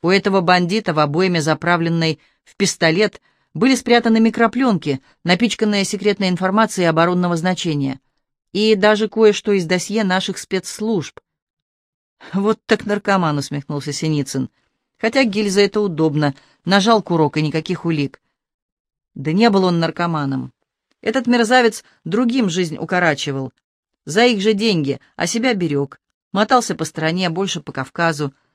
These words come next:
В последнее время крутился вокруг наших военных биохимиков в Новосибирске, во Владимире. Даже так. А теперь самое главное.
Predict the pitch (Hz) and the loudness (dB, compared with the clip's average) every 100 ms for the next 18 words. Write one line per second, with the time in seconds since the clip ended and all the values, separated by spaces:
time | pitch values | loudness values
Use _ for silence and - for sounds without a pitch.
0 | _ _ - 226 226 262 226 233 240 233 | _ _ 0 0 2 2 4 4 4 2
1 | 202 202 202 220 202 175 170 196 196 190 | 0 -2 -2 -4 -2 0 0 -2 -2 -2
2 | 185 160 160 180 180 143 170 165 - 170 | -2 -2 0 0 -2 -2 0 0 -2 -2
3 | 160 147 - - 139 165 165 - 143 147 | -2 -4 -10 -10 -4 -2 -2 -2 -4 -4
4 | - - 135 _ _ - 214 165 131 131 | -6 -10 -12 _ _ -4 0 0 -2 -2
5 | 147 143 135 _ _ _ _ _ _ _ | -2 -2 -6 _ _ _ _ _ _ _
6 | 117 156 156 175 180 135 _ _ _ _ | -6 -4 -2 0 0 0 _ _ _ _
7 | _ _ _ _ - 185 233 269 247 202 | _ _ _ _ 0 0 0 -2 -2 0
8 | 175 180 170 147 139 139 139 135 | 2 0 -2 -2 -2 -2 -4 -6